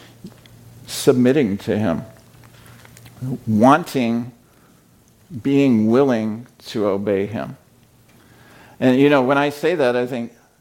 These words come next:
with trepidation, I say that, "God, I want to obey you." Um,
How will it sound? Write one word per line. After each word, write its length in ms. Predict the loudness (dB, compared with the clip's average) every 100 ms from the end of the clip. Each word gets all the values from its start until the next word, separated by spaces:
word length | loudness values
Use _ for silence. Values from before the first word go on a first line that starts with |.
| _ _
with 240 | -2 -2
trepidation, 640 | 0 -2 0 0 -2 -4 -8
I 80 | -6
say 200 | -6 -4
that, 320 | -4 -6 -8
"God, 280 | -4 -2 -2
I 80 |
want 280 | -4 -6 -8
to 100 | -6
obey 360 | -4 0 0 0
you." 240 | -2 -4 -12 _ -20 _ -20 _ _ _
Um, 380 | -2 0 -2 -8